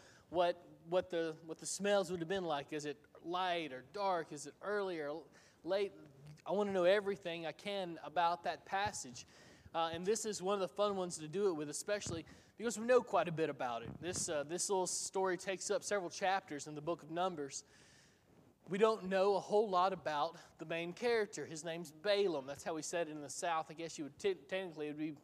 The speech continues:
Bilam. Um, but I'm gonna say Balaam because I can't stop saying Balaam. I can't say Balaam.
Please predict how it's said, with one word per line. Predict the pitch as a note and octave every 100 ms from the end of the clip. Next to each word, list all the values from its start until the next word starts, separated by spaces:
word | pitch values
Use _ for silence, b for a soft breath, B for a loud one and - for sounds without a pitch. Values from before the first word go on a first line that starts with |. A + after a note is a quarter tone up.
| - B2+ C3
Bilam. | F#3 D#3+ C3+ C3 C3 D3 B B B -
Um, | D3+ D3+ C#3
but | D3+
I'm | D#3+ A3+
gonna | F3+ E3
say | - F#3 F#3+
Balaam | D#3 G#3+ G#3 D3
because | C#3 D3+ D#3+
I |
can't | C#3+ F3 C3+
stop | - F3 F3+ -
saying | - E3+ D#3+ B2 - -
Balaam. | D3+ E3+ C3+ A2
I | -
can't | D3+ B2
say | E3
Balaam. | C#3 C#3 C3 A#2 A2